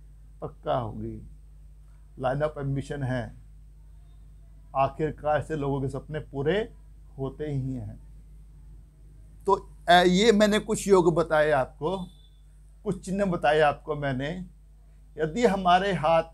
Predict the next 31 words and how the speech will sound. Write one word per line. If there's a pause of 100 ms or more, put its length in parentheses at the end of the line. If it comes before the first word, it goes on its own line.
पर,
हथेली
पर
मिलते
हैं, (1500)
तो
पक्का
मानिए (180)
इनमें
से
कोई
एक, (1800)
सारे
मिलना
तो
मुश्किल
है,
एक
दो
मिल
सकते
हैं, (520)
एक
भी
मिल
जाए (720)
तो
पक्का
मान
लेना
जातक